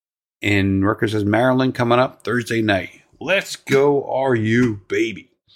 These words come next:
So moving on, let's talk about the New York Giants for a little bit before we get out of here today. So for the Giants, let me tell you, Daniel Jones played the best game of his life in the biggest game of his life,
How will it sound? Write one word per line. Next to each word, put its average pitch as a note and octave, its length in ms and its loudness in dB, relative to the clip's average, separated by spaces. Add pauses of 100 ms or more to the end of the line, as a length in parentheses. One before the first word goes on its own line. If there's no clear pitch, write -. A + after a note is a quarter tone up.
(1200)
So A2+ 100 -10
moving C3 420 2
on, C#3+ 380 2 (420)
let's G#2 140 -8
talk C3+ 180 0
about A#2 200 -2
the G#2+ 60 -6
New A2 140 -2
York A2 140 2
Giants G#2 320 2
for - 100 -4
a G2 40 0
little G2 160 2
bit G2 160 0
before G2 200 0
we G2 80 0
get F#2+ 140 0
out G2 160 4
of F#2 80 0
here F#2 140 -2
today. F#2+ 380 0 (380)
So A2+ 600 2 (1040)
for B2+ 180 0
the C3+ 100 4
Giants, F#2+ 880 -2 (160)
let G#2 100 -2
me G#2 80 2
tell G2 180 2
you, E2 120 -6
Daniel A#2+ 440 2
Jones G2+ 460 2
played F#2+ 500 0
the F#2 60 -8
best F#2 440 -4
game G2+ 220 0
of F#2+ 80 0
his F#2+ 160 -4
life F#2+ 260 0
in F#2+ 140 -6
the F2+ 80 -4
biggest A#2 400 0
game F#2 160 -2
of F2+ 80 -12
his F2 100 -12
life, F2+ 400 0